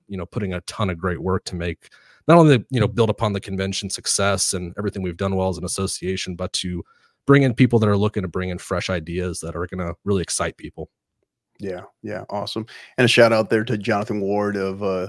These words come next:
Speaker 2: U-, United Women's Soccer, U W S. Jonathan, thanks for joining us, buddy. Appreciate you. Um, that, wow, that's, that's pretty interesting. That's pretty, uh,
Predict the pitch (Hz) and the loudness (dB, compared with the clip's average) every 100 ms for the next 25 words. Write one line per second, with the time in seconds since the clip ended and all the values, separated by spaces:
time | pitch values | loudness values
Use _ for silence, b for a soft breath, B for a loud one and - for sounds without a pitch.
0 | - 104 101 95 92 107 107 95 98 101 | -8 -10 -6 -6 -4 -4 -4 -4 -4 -2
1 | 98 95 - 101 92 - 98 101 95 98 | -2 -4 -4 -2 -2 -4 -6 -4 -2 -2
2 | 95 - - B B - 104 104 104 101 | -4 -6 -12 B B 0 2 2 0 -2
3 | - 107 107 110 107 - 110 107 - 113 | -2 -2 0 0 -2 0 0 0 -4 -4
4 | 107 101 113 113 B B B B 110 107 | -2 -4 -6 -8 B B B B 4 4
5 | 90 - 110 - 107 104 95 113 120 - | 0 -4 -4 0 2 2 0 0 0 2
6 | - - 123 110 127 123 - 160 120 120 | -2 -4 -6 -4 -2 -2 0 2 2 0
7 | 113 101 113 - 123 107 95 | -4 -4 -4 -2 0 0 0